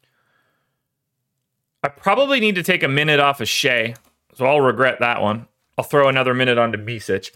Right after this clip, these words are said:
I mean, I did project Micic and Jalen Williams for minutes, so it ended up looking correct.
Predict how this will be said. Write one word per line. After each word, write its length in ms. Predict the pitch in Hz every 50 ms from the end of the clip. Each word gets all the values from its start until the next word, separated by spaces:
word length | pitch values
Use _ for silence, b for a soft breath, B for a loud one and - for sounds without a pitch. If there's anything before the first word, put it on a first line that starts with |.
| B B B
I 60 | 147
mean, 140 | 170 170 185
I 100 | 220 226
did 260 | 170 202 220 180 160
project 380 | 180 165 131 170 170 165 -
Micic 380 | 147 151 156 147 - 139 - - -
and 200 | 147 143 139 123
Jalen 280 | 139 135 135 127 123
Williams 280 | 135 139 131 127 113 -
for 120 | - 107
minutes, 320 | 98 110 120 107 92 - -
so 220 | - 117 113 - -
it 120 | 143 143
ended 260 | 175 196 196 196 165
up 140 | 147 - - -
looking 460 | 113 120 143 151 147 123 110 98 101
correct. 560 | 95 - 104 104 117 110 - - - - -